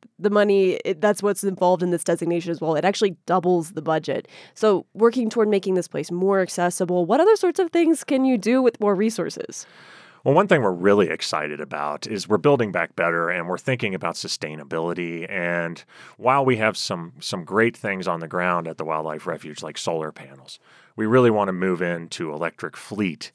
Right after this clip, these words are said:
Speaker 2: and we really want to have charging stations, and we really want to be able to make these things available. So, yes, the second we were told we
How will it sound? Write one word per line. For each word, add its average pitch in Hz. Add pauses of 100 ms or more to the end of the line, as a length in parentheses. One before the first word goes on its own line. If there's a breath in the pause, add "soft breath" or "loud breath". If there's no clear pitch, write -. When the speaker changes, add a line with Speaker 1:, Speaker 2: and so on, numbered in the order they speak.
Speaker 2:
and 85
we 87
really 107
want 95
to 85
have 85
charging 101
stations, 80
and 95
we 101
really 156
want 123
to 95
be 101
able 92
to -
make 104
these 87
things 85
available. 78
So, 113
yes, 104
the 92
second 131
we 110
were 101
told 120
we 101